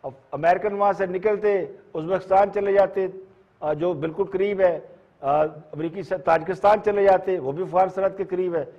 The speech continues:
लेकिन पाकिस्तान को क्यों चुना गया? तो पाकिस्तान strategic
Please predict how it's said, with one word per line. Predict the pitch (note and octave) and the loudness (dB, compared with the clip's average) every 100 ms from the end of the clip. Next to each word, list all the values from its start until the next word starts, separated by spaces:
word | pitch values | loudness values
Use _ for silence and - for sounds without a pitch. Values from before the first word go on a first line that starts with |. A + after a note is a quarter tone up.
| _ _ B2 | _ _ -10
लेकिन | E3+ G#3 F3 | -2 0 4
पाकिस्तान | G3+ G#3 A3 A#3 A3 | 2 2 0 -2 0
को | A3 | -2
क्यों | G3+ | -4
चुना | E3+ D#3+ C#3+ | -6 -6 -6
गया? | A#2+ G2 _ _ G3 | -10 -14 _ _ -8
तो | |
पाकिस्तान | - G3+ G#3+ A3 A3+ A#3 | 2 2 2 -2 2 2
strategic | G3+ G3+ G3+ G3+ G#3 F#3+ | 0 -8 -10 -8 -8 -10